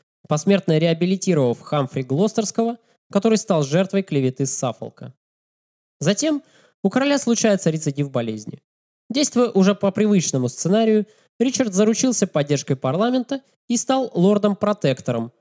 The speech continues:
то есть фактически сосредоточил в своих руках всю власть в государстве. Так начинается второй протекторат Ричарда,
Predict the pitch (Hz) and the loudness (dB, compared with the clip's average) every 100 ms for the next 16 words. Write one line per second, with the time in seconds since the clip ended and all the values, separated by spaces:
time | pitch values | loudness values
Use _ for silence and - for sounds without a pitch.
0 | _ - 151 143 170 151 - 247 180 151 | _ 0 2 2 -2 -4 -4 -2 -2 -2
1 | - 110 - _ - 254 240 277 254 247 | -8 -12 -16 _ -4 0 0 0 0 2
2 | 208 175 156 - 143 139 135 131 208 214 | 0 2 -2 -2 -2 -2 -4 -2 -2 -2
3 | - 175 160 135 147 - 143 147 - 143 | -2 -2 -2 -2 -2 -4 -8 -6 -6 -4
4 | 113 110 - 98 131 _ _ _ _ _ | -6 -8 -12 -16 -20 _ _ _ _ _
5 | _ 269 277 254 - 226 226 220 - 175 | _ -6 0 0 2 0 2 0 0 2
6 | 180 170 147 147 143 139 131 123 190 226 | 2 2 0 -4 -4 -2 -4 -2 -4 -4
7 | 143 123 110 | -6 -8 -12